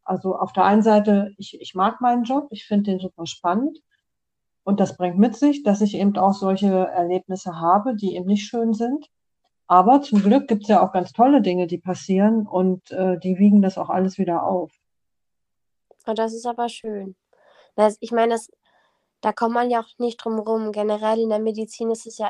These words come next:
Speaker 2: immer so, dass da halt entweder was Schlechtes passiert oder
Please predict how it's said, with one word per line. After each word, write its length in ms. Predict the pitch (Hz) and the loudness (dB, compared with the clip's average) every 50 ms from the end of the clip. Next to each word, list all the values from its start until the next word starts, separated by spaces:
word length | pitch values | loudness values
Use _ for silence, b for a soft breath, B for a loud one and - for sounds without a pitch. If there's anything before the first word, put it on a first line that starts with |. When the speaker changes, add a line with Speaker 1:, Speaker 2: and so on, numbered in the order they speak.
| - | -2
Speaker 2:
immer 280 | - 247 254 247 233 220 | -2 -2 0 2 0 0
so, 180 | 214 214 214 | -2 -6 -8
dass 240 | 208 208 202 - - | -8 -8 -8 -8 -10
da 120 | - 214 202 | -10 -8 -8
halt 240 | 208 214 208 - _ _ _ _ _ _ _ _ _ _ _ _ _ _ _ _ _ _ _ - | -8 -8 -10 -12 _ _ _ _ _ _ _ _ _ _ _ _ _ _ _ _ _ _ _ 2
entweder 640 | 226 226 233 220 233 233 226 226 220 220 214 220 - _ _ _ _ _ _ _ - 220 | 2 2 2 2 -2 0 4 4 4 4 2 -2 -6 _ _ _ _ _ _ _ -20 -12
was 180 | 220 220 226 220 | -10 -10 -10 -10
Schlechtes 440 | - - 240 247 247 - 277 269 - | -8 -6 -6 -6 -4 -4 -8 -10 -8
passiert 440 | - 254 247 - 269 254 - _ - | -8 -10 -4 -2 -4 -4 -4 _ -8
oder 420 | 233 233 226 233 226 220 220 - | -8 -4 -2 -2 -2 -2 -4 -6